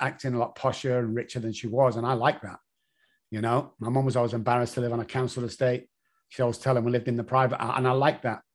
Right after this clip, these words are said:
You know, I didn't, I didn't really want to be associated. I'm supposed to grow up, Aaron, have two kids, go to the pub every Friday and Saturday night and work for the local gas board or council. That's what I'm supposed to do as a Kelly.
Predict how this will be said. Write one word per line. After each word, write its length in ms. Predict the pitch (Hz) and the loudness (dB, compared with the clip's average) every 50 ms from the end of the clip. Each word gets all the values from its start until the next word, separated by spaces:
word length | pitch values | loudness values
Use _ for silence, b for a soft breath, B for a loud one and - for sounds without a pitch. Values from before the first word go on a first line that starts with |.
| _ - | _ -8
You 80 | 117 | -6
know, 120 | 113 113 120 | -2 -2 -2
I 60 | 120 | -2
didn't, 220 | 110 127 123 - | -2 -4 -4 -4
I 40 | 120 | -4
didn't 180 | 110 131 135 - | -6 -4 -4 -2
really 120 | 123 127 | -2 0
want 100 | 127 123 | 0 0
to 40 | 117 | 0
be 80 | 117 110 | -2 -4
associated. 560 | - - - 139 135 131 - 127 117 113 120 | -2 0 0 0 0 0 0 -2 -2 0 -2
I'm 80 | 120 | -2
supposed 280 | 107 - - 160 165 165 | 0 4 4 4 4 4
to 60 | - | 0
grow 320 | 127 - 151 147 127 127 143 | 0 4 6 8 10 10 8
up, 140 | 139 - - - | 6 6 2 -2
Aaron, 260 | 110 113 113 113 110 B B B B B B B B - | -4 -4 -2 -4 -4 B B B B B B B B -2
have 120 | 127 123 | -2 -2
two 220 | - - - 139 131 | 0 2 2 2 2
kids, 320 | 135 - 143 135 127 113 | 2 4 4 4 4 2
go 120 | 110 139 127 | 2 0 0
to 120 | - - | 0 -2
the 80 | 123 - | -4 2
pub 180 | - 156 135 | 4 4 6
every 160 | 135 127 117 | 6 4 2
Friday 260 | 104 - 139 131 127 123 | 2 2 2 4 4 2
and 60 | 117 | 0
Saturday 220 | - - 120 127 | 0 -2 -2 0
night 160 | 127 131 135 | 2 2 2
and 100 | 113 113 | 2 0
work 160 | 117 127 131 131 | -2 -2 -2 -4
for 100 | - 127 | -4 0
the 60 | 120 | 0
local 260 | 123 123 117 - 117 | 0 0 0 -2 -2
gas 260 | 101 - 127 117 - | 0 0 0 0 0
board 180 | - 127 123 117 | 0 0 0 0
or 80 | 113 | 0
council. 480 | - - 135 147 143 135 - 110 95 98 B B B B B B | -2 -2 -2 -2 -2 -4 -6 -8 -10 -12 B B B B B B
That's 260 | - 135 147 139 - - | 4 4 4 4 2 -2
what 120 | 135 - | 0 0
I'm 120 | 127 123 | 0 0
supposed 460 | 120 - - 127 - - 131 127 - - | -2 -2 -6 -6 -4 -4 -4 -4 -4 -4
to 80 | 120 | -6
do 180 | - 139 139 135 | -4 -2 0 -2
as 100 | 120 101 | -2 -4
a 80 | 107 - | -8 -12
Kelly. 420 | - - 147 143 120 104 101 b | -8 -6 -4 -4 -4 -6 -10 b